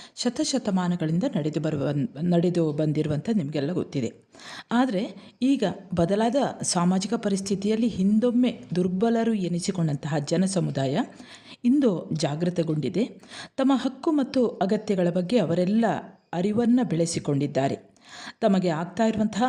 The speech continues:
ಅನ್ಯಾಯದ ವಿರುದ್ಧ ದನಿ ಎತ್ತುವಂತಹ ಎದೆಗಾರಿಕೆಯನ್ನು ಅವರು ಪ್ರದರ್ಶಿಸ್ತಾ ಇದ್ದಾರೆ. ಸಾಮಾಜಿಕ ತಾರತಮ್ಯವನ್ನು ಧಿಕ್ಕರಿಸುವಂತಹ ಜನಶಕ್ತಿ ಪ್ರವಾಹದ ರೂಪದಲ್ಲಿ ಹರಿದು ಬರ್ತಾ ಇದೆ.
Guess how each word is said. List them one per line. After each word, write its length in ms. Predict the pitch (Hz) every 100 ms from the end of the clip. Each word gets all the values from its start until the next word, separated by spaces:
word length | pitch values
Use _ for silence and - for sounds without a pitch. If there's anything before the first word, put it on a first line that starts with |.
| 254
ಅನ್ಯಾಯದ 420 | 185 175 180 160
ವಿರುದ್ಧ 500 | 165 180 190 185 185 226 170
ದನಿ 220 | 170 190
ಎತ್ತುವಂತಹ 720 | 196 196 233 202 185 170 165 - - -
ಎದೆಗಾರಿಕೆಯನ್ನು 840 | 190 196 220 214 214 214 208 185 165
ಅವರು 180 | 156 247
ಪ್ರದರ್ಶಿಸ್ತಾ 880 | - _ - 160 156 - 123 - 139
ಇದ್ದಾರೆ. 340 | 117 139 - - - - 185 -
ಸಾಮಾಜಿಕ 540 | - 226 254 269 - 285
ತಾರತಮ್ಯವನ್ನು 920 | 277 262 175 202 202 208 220 220 220
ಧಿಕ್ಕರಿಸುವಂತಹ 800 | 202 147 170 185 170 - 156 156
ಜನಶಕ್ತಿ 640 | 156 170 185 185 165 - 269
ಪ್ರವಾಹದ 540 | 269 160 156 156 165
ರೂಪದಲ್ಲಿ 680 | 160 175 190 196 190 240 - - - - -
ಹರಿದು 380 | 214 240 247
ಬರ್ತಾ 380 | 185 143 - 151
ಇದೆ. 360 | 135 139 98